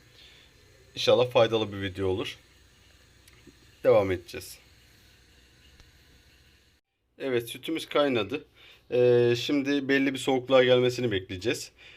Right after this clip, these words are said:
Ee, ondan sonra elimizi sterilize ettikten sonra serçe parmağımızı sokuyoruz sütün içerisine.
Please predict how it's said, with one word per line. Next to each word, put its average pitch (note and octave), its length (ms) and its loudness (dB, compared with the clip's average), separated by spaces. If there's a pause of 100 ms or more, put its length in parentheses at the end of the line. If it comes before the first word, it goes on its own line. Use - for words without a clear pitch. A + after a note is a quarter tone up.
(240)
Ee, A2+ 260 0
ondan D3 300 0
sonra C#3 360 0 (140)
elimizi B2+ 380 0
sterilize B2+ 460 -2
ettikten B2+ 400 -6
sonra B2 260 0
serçe A#2+ 340 -2
parmağımızı A#2 520 0
sokuyoruz B2 460 -4
sütün - 280 -10
içerisine. F#2+ 540 -6